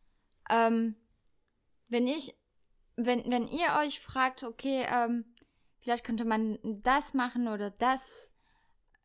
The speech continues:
versucht zu denken, also was wäre, wenn ich an der Stelle wäre?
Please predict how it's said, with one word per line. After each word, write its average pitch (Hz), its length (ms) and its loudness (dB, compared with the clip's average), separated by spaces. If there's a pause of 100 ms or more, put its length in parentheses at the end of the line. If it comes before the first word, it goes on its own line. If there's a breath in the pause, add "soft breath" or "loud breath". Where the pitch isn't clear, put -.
(200)
versucht 254 380 -2
zu - 140 -2
denken, 302 500 0
also 240 320 -2
was 294 420 -4
wäre, 254 460 -2
wenn 269 200 0 (240)
ich 339 320 -4 (120)
an 262 200 2
der 247 140 -2
Stelle 240 480 -2
wäre? 247 500 0